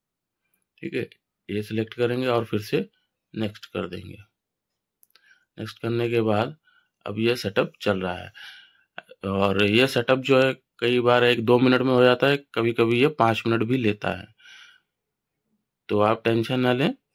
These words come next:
किसी भी प्रकार की समस्या नहीं होगी, ये आराम से हो जाएगा। आप चाहे वो दो मिनट में हो, चाहे पाँच मिनट में हो, आप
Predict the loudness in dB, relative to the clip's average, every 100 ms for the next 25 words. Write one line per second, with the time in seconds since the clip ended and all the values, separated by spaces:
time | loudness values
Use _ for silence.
0 | _ -12 -8 -4 -2 -2 -4 0 0 0
1 | -2 -4 -4 0 2 2 2 2 4 4
2 | 2 -2 -6 -10 -20 -20 -20 _ _ 0
3 | 2 4 4 4 4 0 -2 -4 _ _
4 | _ _ _ _ _ 0 4 4 2 -2
5 | -4 -4 -4 -4 _ -20 _ _ -6 -2
6 | 2 2 6 6 6 4 2 2 2 2
7 | 0 -2 -2 -2 -2 -4 -8 -8 -10 -10
8 | -10 -12